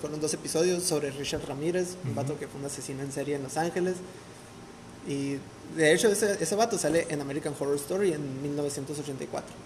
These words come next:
Speaker 2: Ujú.
Speaker 1: Eh, es uno de los, de los casos que se ven en esa, en la serie.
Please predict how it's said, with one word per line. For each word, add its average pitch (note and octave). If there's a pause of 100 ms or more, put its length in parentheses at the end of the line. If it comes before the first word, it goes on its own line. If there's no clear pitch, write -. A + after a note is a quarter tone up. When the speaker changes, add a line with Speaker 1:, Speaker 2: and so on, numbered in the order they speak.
(280)
Speaker 2:
Ujú. A#2+ (200)
Speaker 1:
Eh, C3 (160)
es C#3 (340)
uno C#3+
de C#3+
los, C3 (380)
de C#3
los C3
casos D3
que C#3
se C3+
ven C3+
en C#3+
esa, C#3+
en C#3+
la C3
serie. G3